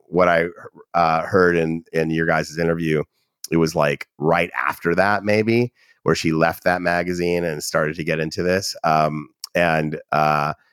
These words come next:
and then I, right after that, like, got into Lonely Planet stuff and was kinda doing my thing that has led me here. So it's pretty interesting. Always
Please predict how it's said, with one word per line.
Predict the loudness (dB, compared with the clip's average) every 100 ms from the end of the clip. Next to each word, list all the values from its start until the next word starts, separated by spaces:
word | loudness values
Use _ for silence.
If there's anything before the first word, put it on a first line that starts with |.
| _
and | 0 2
then |
I, | 4 0 -2 0
right | 2
after | 2 2 2
that, | 2 0
like, | -2 0
got | 0 2
into | 0 0
Lonely | 0 0 -2
Planet | -2 0 0 -4
stuff | -2 0 0 -2
and | -6
was | -4
kinda | -4 -4 -2
doing | -4 -4
my | -2 -4
thing | -4 -4 -4
that | -6
has | -6 -4
led | -4
me | -4 -2
here. | 0 -2
So | -2 -4
it's | -6
pretty | -6 -4 -4
interesting. | -6 -8 -6 -4 0
Always | 4 4 2 -4